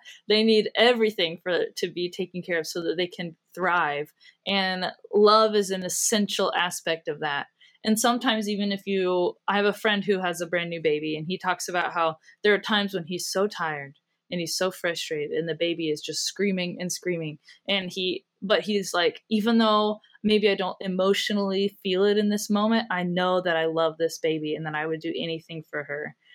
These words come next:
And so it, it's a challenge to make love is not just something that you feel, but it is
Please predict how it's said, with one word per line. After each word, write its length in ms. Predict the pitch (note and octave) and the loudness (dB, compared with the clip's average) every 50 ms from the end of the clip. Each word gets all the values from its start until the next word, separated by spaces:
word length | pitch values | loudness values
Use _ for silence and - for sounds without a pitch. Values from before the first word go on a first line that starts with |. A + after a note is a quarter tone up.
| _ _ - | _ _ -2
And 160 | G3+ G#3 G3+ | 0 0 2
so 320 | - - G3+ G3+ G3 F#3+ | 2 2 4 4 4 2
it, 240 | - - G3+ G3 F#3+ - _ - - - _ _ | 4 4 2 2 2 -2 _ -20 -20 -20 _ _
it's 200 | G#3+ A3 A3+ - | 2 2 2 0
a 60 | G3+ | -4
challenge 640 | F#3+ - - - A#3 A3 A#3+ A#3+ A3 G#3+ G#3 G#3 - - | -4 -2 -2 0 2 2 4 2 2 0 0 -2 -4 -6
to 100 | - G#3 | -4 -4
make 380 | F#3+ F#3+ F#3 F3+ D#3+ - - _ _ - - _ _ | -2 0 -2 -2 -2 -6 -12 _ _ -20 -20 _ _
love 400 | F#3+ F#3+ G3 G#3 G3+ G3+ G3 G3 | -2 0 2 2 4 2 2 0
is 160 | F#3+ D#3+ - | -4 -4 -4
not 260 | F#3 F#3 F3+ F3+ - | -2 -2 -2 -2 -2
just 220 | F#3 F#3+ F#3 F#3 - | -2 -4 -4 -2 -4
something 320 | G3 F3+ F3 - F#3 F3 | -6 -6 -6 -6 -6 -6
that 140 | E3+ D#3+ D#3 | -6 -6 -6
you 120 | D#3 D#3 | -6 -8
feel, 480 | - - - - G3 F#3+ F#3+ F#3 F#3 F3 | -8 -10 -8 -2 0 0 2 2 0 0
but 160 | - F3 D#3 | 0 0 0
it 200 | - - F3+ - | 2 0 0 0
is 320 | E3+ E3 E3 D#3+ - - | 0 0 0 -2 -4 -8